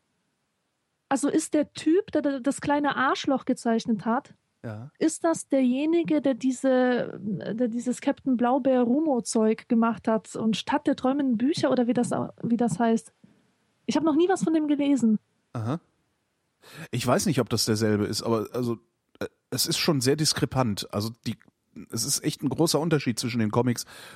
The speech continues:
Speaker 2: und den Büchern, die er geschrieben hat, finde ich halt
Speaker 1: Ja, das
Speaker 2: auch.
Speaker 1: würde ich
Speaker 2: Also
Speaker 1: nämlich dann auch denken, ja.
Speaker 2: Ich hab ein paar,
Speaker 1: Ja,
Speaker 2: seine,
Speaker 1: deswegen
Speaker 2: ein
Speaker 1: meine
Speaker 2: paar Bücher hab
Speaker 1: Verwirrung.
Speaker 2: ich gelesen
Speaker 1: Mhm.
Speaker 2: von ihm. Und das ist halt, ja, ist tatsächlich, es könnten auch sehr gut zwei Leute sein. Und, äh, der, der macht sich ja auch, angeblich ist der ja so öffentlichkeitsscheu,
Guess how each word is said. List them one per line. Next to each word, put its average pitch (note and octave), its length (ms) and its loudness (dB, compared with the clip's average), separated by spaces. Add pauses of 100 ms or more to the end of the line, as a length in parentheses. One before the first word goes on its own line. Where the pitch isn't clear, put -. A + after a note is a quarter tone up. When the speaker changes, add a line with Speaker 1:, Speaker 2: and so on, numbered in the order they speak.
(100)
Speaker 2:
und A#2 160 0
den G#2 120 0
Büchern, A#2 300 2
die G2 100 0
er F#2 60 2
geschrieben F2+ 460 -4
hat, E2 120 -4
finde G2+ 200 -6
ich G2 100 -10
halt - 140 -4
Speaker 1:
Ja, B3 100 4
das A#3+ 220 0
Speaker 2:
auch. - 40 -8
Speaker 1:
würde C4+ 140 0
ich - 60 -2
Speaker 2:
Also C#4 120 -4
Speaker 1:
nämlich B3+ 220 0
dann B3 220 0
auch A#3+ 220 -2 (340)
denken, A#3+ 400 0
ja. A#3 260 4 (400)
Speaker 2:
Ich G#2+ 160 -6
hab A2 140 -4
ein G2+ 80 -14
paar, A2+ 240 2
Speaker 1:
Ja, C3 80 6
Speaker 2:
seine, B3 100 2
Speaker 1:
deswegen B3 200 -2
Speaker 2:
ein - 20 -2
Speaker 1:
meine B3 100 2
Speaker 2:
paar A#3+ 80 4
Bücher C3+ 120 -2
hab A#3+ 60 -2
Speaker 1:
Verwirrung. B3 180 2
Speaker 2:
ich - 100 -10
gelesen B2 380 -4
Speaker 1:
Mhm. B2 40 0
Speaker 2:
von G#2 100 -4
ihm. G#2 120 -6 (480)
Und A2+ 100 -6
das B2 80 2
ist D3+ 140 2
halt, C#3 120 0
ja, C3+ 120 4
ist C3 260 -2
tatsächlich, D3 300 0
es A2+ 100 -2
könnten C3+ 240 0
auch B2 60 2
sehr C#3 160 2
gut C3+ 120 0
zwei B2+ 200 2
Leute B2+ 260 2
sein. F#2+ 320 -2
Und, G#2+ 300 -6
äh, A2 180 2
der, G#2+ 320 -2
der A2 160 -2
macht A#2 180 0
sich A#2+ 120 -6
ja A#2 80 0
auch, G#2 140 -2
angeblich A2 420 -2
ist - 140 -4
der G#2+ 60 0
ja G2 180 -2 (340)
so - 220 -2
öffentlichkeitsscheu, A2 1040 0